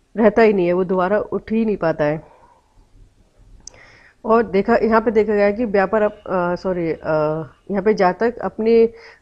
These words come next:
जो व्यापार है या अपने जो भी ये कर्म कर रहा है, उससे ज़्यादातर ये देखा गया है कि ये नाखुश रहता है,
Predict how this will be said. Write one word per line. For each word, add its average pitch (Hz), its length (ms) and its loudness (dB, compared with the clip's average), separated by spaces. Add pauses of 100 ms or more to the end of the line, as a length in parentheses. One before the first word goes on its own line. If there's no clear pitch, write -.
जो 180 200 -4
व्यापार 185 500 0
है 208 360 -2
या 180 80 -2
अपने 185 240 -4
जो 175 200 -4
भी 196 120 -4
ये 190 80 -2
कर्म 185 300 -6
कर 185 240 -4
रहा 196 180 -2
है, 202 80 -2
उससे 240 380 -6
ज़्यादातर 185 340 0
ये 190 220 -2
देखा 175 340 -8
गया 165 120 -4
है 190 80 -4
कि 240 120 -8
ये 233 300 -4
नाखुश 190 420 -6
रहता 151 240 -8
है, - 160 -16